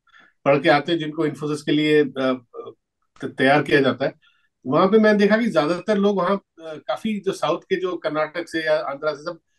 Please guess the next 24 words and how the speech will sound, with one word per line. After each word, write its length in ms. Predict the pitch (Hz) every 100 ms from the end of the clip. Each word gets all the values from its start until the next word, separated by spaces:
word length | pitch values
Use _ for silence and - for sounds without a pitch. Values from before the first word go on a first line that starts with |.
| _ 123
backward 340 | 127 190 185
community 320 | 175 165 165
के, 380 | 156 151 131 131
अ, 260 | 123 110 -
लोग 340 | 120 135 135
थे। 80 | 123
और, 300 | 143 151 151
अ, 280 | 151 143 143 _ _ _ _ _ 151
और 300 | 156 147 _ _
चाहे 140 | 151 156
आप 200 | 160 151
आंध्रा 260 | 131 160
ले 160 | 165 160
लीजिए, 200 | 156 160
केरल 300 | 160 147 156
लीजिए, 300 | 151 147 156
कर्नाटका 480 | - 127 127 131 147
ले 100 | 135
लीजिए, 320 | 131 131 165
तमिलनाडु, 560 | 135 131 131 135 160 - _ _ _ _
तो 140 | 170 170
वहाँ 400 | 160 151 185 196
पे 260 | 202 202 196 - _ 160
ये, 460 | 156 208 220 214